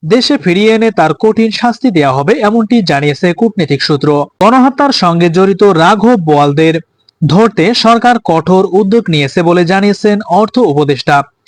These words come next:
অর্থ উপদেষ্টা সালেহ উদ্দিন আহমেদ বলেছেন, আর্থিক খাতের দুর্নীতিগ্রস্ত ব্যক্তি গোষ্ঠী তথা রাঘব বোয়ালদের ধরতে সরকার কঠোর উদ্যোগ নিচ্ছে।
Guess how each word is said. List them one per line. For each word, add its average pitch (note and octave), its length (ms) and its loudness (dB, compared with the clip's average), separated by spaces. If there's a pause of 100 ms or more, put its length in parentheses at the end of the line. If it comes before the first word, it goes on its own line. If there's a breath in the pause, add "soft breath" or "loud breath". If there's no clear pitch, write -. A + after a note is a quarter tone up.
(560 soft breath)
অর্থ C#3+ 240 -2
উপদেষ্টা G3 540 0
সালেহ G#3+ 460 2
উদ্দিন E3+ 280 0
আহমেদ F3+ 360 0
বলেছেন, D3+ 520 -2 (360)
আর্থিক A3 440 0
খাতের E3 420 0
দুর্নীতিগ্রস্ত G3+ 720 0
ব্যক্তি F3 600 0 (440 soft breath)
গোষ্ঠী G3+ 540 0
তথা A3 280 2
রাঘব E3 340 0
বোয়ালদের F#3+ 400 0
ধরতে G3 420 0
সরকার D#3 540 0
কঠোর G3+ 340 0
উদ্যোগ G#3+ 320 2
নিচ্ছে। C#3+ 420 -4